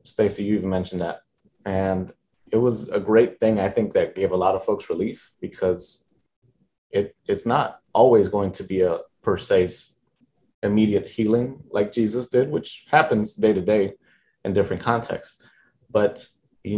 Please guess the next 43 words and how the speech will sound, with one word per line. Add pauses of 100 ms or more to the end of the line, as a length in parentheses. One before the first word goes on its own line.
(100)
n-,
may
not
know
what
God
has
in
store
for
you (120)
by (180)
making
this,
uh, (320)
kind
of
drawn
out
thing, (680)
and
the (140)
beauty
that
could
be (160)
in
that (100)
being
a
drawn
out
thing. (1300)
And
so
the
last
three
points
in
that
would
be,